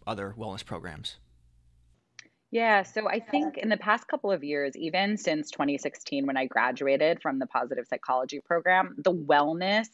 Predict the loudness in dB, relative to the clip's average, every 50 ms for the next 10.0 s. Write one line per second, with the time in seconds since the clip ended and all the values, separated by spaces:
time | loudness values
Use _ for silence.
0 | -20 _ _ -6 -4 -2 0 0 0 -2 -2 -6 -4 -2 0 0 2 2 0 2
1 | 4 4 4 4 2 -2 -4 _ 2 4 4 4 2 0 -2 -4 -4 -2 -2 -2
2 | -4 -6 -6 -8 -10 -16 -10 _ -6 -4 -4 -4 -4 -4 -2 0 -2 -2 -2 -6
3 | _ 2 4 4 4 4 0 -2 -2 -2 -4 -6 -8 -6 -4 -6 -6 -6 -8 -10
4 | -8 -4 -4 -4 -2 -2 -2 -4 -4 -4 _ _ -20 -20 -20 -20 -20 -20 _ _
5 | _ 2 4 8 8 8 8 6 6 2 2 2 -2 _ -2 2 2 4 4 4
6 | 4 4 4 2 0 0 0 0 0 -2 -4 -2 _ 0 0 0 -2 -10 -10 -2
7 | -2 -2 -2 -2 2 6 8 8 8 8 8 6 4 2 2 4 4 4 4 2
8 | 0 -2 -2 -2 0 -2 -4 -4 -6 -6 -6 -6 -8 -8 -10 -12 -10 -8 -8 -6
9 | -6 -6 -8 _ -4 -2 -2 0 0 -2 -2 -2 -2 0 -2 -2 -2 -2 -4 -6